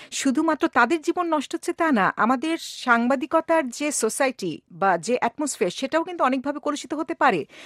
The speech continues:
তার কারণ হচ্ছে গিয়ে তারা অনেক ক্ষেত্রেই খুবই, আমি বলবো,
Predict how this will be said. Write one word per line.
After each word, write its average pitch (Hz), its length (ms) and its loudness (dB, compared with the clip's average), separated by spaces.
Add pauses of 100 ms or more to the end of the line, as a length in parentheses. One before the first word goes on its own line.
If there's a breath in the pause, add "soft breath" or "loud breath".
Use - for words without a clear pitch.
(140 loud breath)
তার 220 120 4 (100)
কারণ 254 280 6
হচ্ছে - 220 -8
গিয়ে 302 120 -4 (100)
তারা 254 380 6 (320 soft breath)
অনেক 311 400 2 (200)
ক্ষেত্রেই 359 600 2
খুবই, 370 600 4
আমি 247 260 6
বলবো, 269 480 6